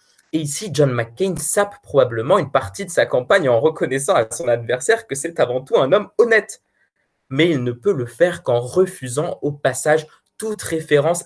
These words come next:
à l'arabité, à l'arabité, pardon, à l'anomie du personnage. Et parler de la décence comme une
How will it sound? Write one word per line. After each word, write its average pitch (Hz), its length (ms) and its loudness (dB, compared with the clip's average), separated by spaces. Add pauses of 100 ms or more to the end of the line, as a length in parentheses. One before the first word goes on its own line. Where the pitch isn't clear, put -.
à 127 160 0
l'arabité, 127 1040 -2 (300)
à 135 100 0
l'arabité, 135 540 0
pardon, 135 320 0 (160)
à 156 160 2
l'anomie 170 560 2
du 151 100 -10
personnage. 131 720 -2 (1400)
Et 139 80 -12
parler 151 300 4
de 170 60 0
la 131 100 6
décence 151 480 0 (160)
comme 202 320 2
une 113 380 -10